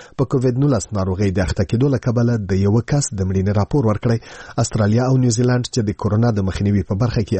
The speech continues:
اغیزمن اقدامات کړي وو، له څو اونیو راهیسې له دې ویروس سره لاس ګرېوان دي. استرالیایي چارواکو خبرداری ورکړی چې ښایي د نوو-، نویو مواردو په ورځني شمیر کې نور زیاتوالی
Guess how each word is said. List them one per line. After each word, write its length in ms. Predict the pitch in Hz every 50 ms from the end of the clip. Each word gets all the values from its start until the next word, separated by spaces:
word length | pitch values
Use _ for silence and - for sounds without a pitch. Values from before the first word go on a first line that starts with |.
| 87
اغیزمن 420 | 92 90 104 - - 117 113 104 98 - -
اقدامات 400 | - - 98 104 117 143 135 - -
کړي 120 | 139 139 135
وو، 60 | 139 135 - - - - - - 135
له 40 | 131 127 -
څو 100 | - 165 143
اونیو 260 | 113 98 98 95 90 85 92
راهیسې 260 | 92 95 - - 95 92
له 40 | 101 117
دې 80 | 143 139 120
ویروس 260 | 98 87 92 85 - -
سره 180 | 101 85 90 87
لاس 180 | 95 92 - -
ګرېوان 280 | - 107 113 127 143 127 107
دي. 80 | 113 104 - - - - - - - 139
استرالیایي 580 | - - 143 135 135 135 143 139 143 156 147 -
چارواکو 400 | - 107 101 120 139 147 - - -
خبرداری 400 | 117 101 98 90 104 120 143 156
ورکړی 320 | 147 143 139 - 147 147 143 -
چې 80 | - 123 -
ښایي 220 | - 127 123 123 113
د 160 | 98 104 95 101
نوو-، 200 | 110 127 147 - - 123 123
نویو 240 | 151 147 135 113 101 92
مواردو 380 | 87 92 92 107 101 98 95 85
په 140 | - 104 95
ورځني 320 | 92 92 85 101 92 92 - -
شمیر 200 | - 139 147 143
کې 160 | - - 135 123 - - - - - - - 151
نور 120 | 160 160 135 104 92
زیاتوالی 420 | 101 92 85 - 107 98 104 104